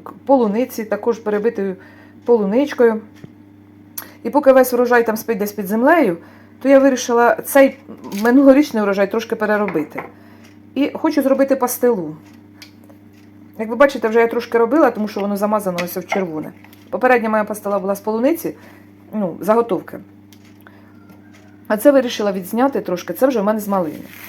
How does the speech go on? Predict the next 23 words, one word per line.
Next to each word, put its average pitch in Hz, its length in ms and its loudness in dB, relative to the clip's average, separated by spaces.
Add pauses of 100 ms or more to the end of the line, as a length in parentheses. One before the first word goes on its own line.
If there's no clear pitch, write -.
(120)
Як 277 160 -2
я 233 60 4
буду 208 200 -6
її 208 140 0
робити? - 420 -4 (800)
Ну, 294 80 -2
по-перше, 302 400 4
в 254 40 2
мене 269 180 4
немає, 247 500 0 (1000)
тут 269 180 -4
в - 20 -4
мене 233 180 2
два 208 200 2
секрети. 151 500 -2 (320)
По-перше, 285 360 0
в 254 40 4
мене 254 180 2
немає 247 340 0
зовсім 226 280 -6
піддонів 220 500 -4
для 170 100 -4
пастили. 156 440 -10